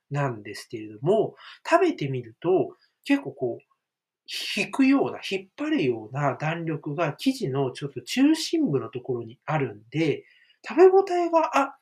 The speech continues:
見た目以上にあるんですよね。それに対して、じゃあこの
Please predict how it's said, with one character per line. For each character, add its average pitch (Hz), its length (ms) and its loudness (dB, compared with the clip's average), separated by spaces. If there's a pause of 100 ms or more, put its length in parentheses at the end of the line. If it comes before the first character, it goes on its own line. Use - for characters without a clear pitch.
(140)
見 208 120 -10
た 311 160 4
目 339 140 2
以 330 80 2
上 151 220 -2
に 117 300 -12
あ 165 120 -2
る 147 160 0
ん 98 180 -18
で 127 120 -8
す - 100 -6
よ 104 120 -12
ね。 180 260 0 (280)
そ 277 200 2
れ 403 140 6
に 415 220 2
対 349 280 -6
し - 200 -14
て、 147 300 -2 (380)
じ 220 120 -2
ゃ 175 80 2
あ - 40 -6
こ - 140 -10
の 123 120 -10